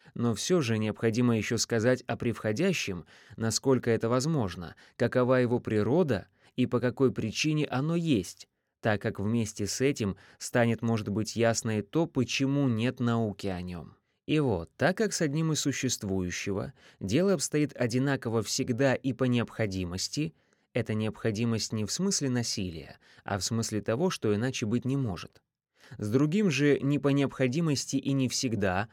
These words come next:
а большей частью, то это начало и это причина того, что существует превходящее, ибо то, что существует не всегда и не большей частью, мы называем случайным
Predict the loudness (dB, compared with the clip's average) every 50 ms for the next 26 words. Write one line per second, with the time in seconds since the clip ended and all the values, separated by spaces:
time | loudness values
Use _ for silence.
0 | _ _ _ _ -4 -2 -2 0 2 4 4 4 4 2 0 -2 -2 0 0 -2
1 | -2 -2 -2 -6 -6 -4 -2 -2 -2 -4 -6 _ _ _ _ _ 2 2 2 4
2 | 2 0 0 0 0 0 0 0 0 0 0 0 2 2 2 2 2 0 0 0
3 | 0 0 2 2 0 2 2 0 0 2 0 0 2 0 0 0 2 2 4 2
4 | 2 0 -2 -6 -14 -20 _ -2 0 0 2 2 2 0 0 0 0 -2 -2 0
5 | -2 -2 -2 -2 -4 -4 -4 -4 -4 -2 0 2 2 2 0 _ 0 0 0 0
6 | 0 0 0 2 2 0 0 0 0 -2 -4 -6 -8 -10 -12 -16 -20 _ _ _
7 | _ _ _ _ -2 0 2 2 2 2 2 2 0 0 -2 -4 -4 -4 -4 -4
8 | -2 -2 -4 -4 -2 -2 0 0 0 0 0 0 -2 0 -2 -2 -2 -2 0 0
9 | 2 2 2 2 2 0 -2 0 0 0 0 2 2 2 2 2 0 -4 -4 -2
10 | 0 0 0 0 -2 -4 -4 -4 -4 -4 -4 -8 -14 -20 -10 -4 0 2 2 4
11 | 2 2 2 2 2 2 2 0 0 -2 -2 -2 -2 -2 -2 -2 -2 0 0 2
12 | 2 0 0 -2 -2 -4